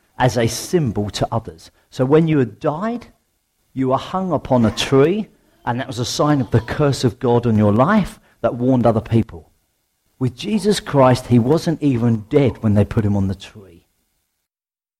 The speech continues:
The living Christ was hung upon a cross to take the curse of God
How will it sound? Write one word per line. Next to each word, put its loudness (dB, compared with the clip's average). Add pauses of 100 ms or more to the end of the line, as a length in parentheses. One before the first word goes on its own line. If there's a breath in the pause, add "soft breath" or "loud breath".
(100)
The 0
living 4
Christ -2
was 0
hung -12
upon -6
a -18
cross -14 (760)
to -20
take -6
the -2
curse 0
of 0
God 0